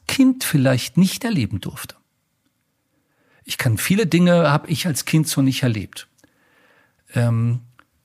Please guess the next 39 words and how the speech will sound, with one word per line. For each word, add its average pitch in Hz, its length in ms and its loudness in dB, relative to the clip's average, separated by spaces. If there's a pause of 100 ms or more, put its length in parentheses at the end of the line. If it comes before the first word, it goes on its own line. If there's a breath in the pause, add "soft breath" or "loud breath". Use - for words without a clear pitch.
(140)
ich - 180 -4
gehe 113 180 0
noch 117 260 0
mal 123 300 2
in 127 180 4
einen 104 300 4
Film, 175 360 4
Kinderfilm 156 520 2
rein, 101 340 -6 (720)
den 107 100 0
ich - 140 -2
mir 143 100 2
als - 140 -2
Erwachsener, - 440 0
jetzt - 300 -2
würde 110 120 0
ich - 120 -2
mich - 220 -2
genieren, 110 340 2
wenn 117 80 2
ich 104 100 0
da 113 120 2
reingehe, 127 500 0
ich 147 140 -2
bin 127 100 0
der - 120 -4
einzige 113 280 -2
Erwachsene 113 380 2
unter 117 160 0
lauter 101 280 0
Kindern, 135 440 0
so 127 80 0
ein 123 100 2
bisschen - 260 -2
merkwürdig, 151 540 0
gehe 131 100 2
da 117 100 0
allein 107 260 2
rein. 143 120 4